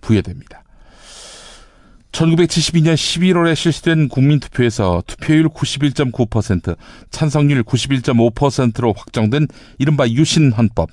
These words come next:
그 안에 통일주체 국민회의가 엄존했던 것입니다. 통일주체 국민회의에서 대통령은 토론 없이 무기명 투표로 선출한다, 이런 조항이 있었습니다.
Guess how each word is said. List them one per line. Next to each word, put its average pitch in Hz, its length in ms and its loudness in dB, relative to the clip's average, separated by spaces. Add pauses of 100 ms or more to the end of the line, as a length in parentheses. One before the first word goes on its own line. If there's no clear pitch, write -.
(360)
그 143 220 0
안에 120 260 0 (300)
통일주체 160 840 0
국민회의가 104 920 0 (260)
엄존했던 120 920 2
것입니다. 90 580 -6 (1200)
통일주체 202 760 2
국민회의에서 147 960 2
대통령은 131 1080 2
토론 151 460 0
없이 113 400 -4 (320)
무기명 156 500 2
투표로 143 640 -2 (220)
선출한다, 87 880 -6 (420)
이런 104 240 0
조항이 104 360 2
있었습니다. 110 680 -4